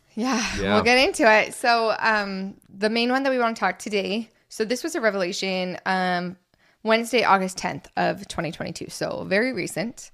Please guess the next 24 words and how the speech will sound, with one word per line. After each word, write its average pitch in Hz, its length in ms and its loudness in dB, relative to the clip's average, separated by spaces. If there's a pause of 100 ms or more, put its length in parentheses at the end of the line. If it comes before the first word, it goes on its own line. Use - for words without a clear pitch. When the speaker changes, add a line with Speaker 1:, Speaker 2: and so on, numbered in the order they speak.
(120)
Speaker 2:
Yeah. 82 200 -8 (240)
Speaker 1:
And 196 640 2
there's 233 200 4
so 226 80 -2
much 208 160 -4
information 202 720 -4
I 175 80 -4
know 180 120 -4
we've 185 100 -4
shared 180 160 -4
before. 196 340 2
We 202 140 -6
will 214 140 -2
be 214 120 -6
sharing 208 420 -2 (140)
more 202 360 0
pieces, 247 540 0
again, 220 380 0
kind 226 160 -4
of, 214 80 -4
like, 190 160 0
more 240 180 0
summarizing, 202 760 -2 (480)
um, 190 560 0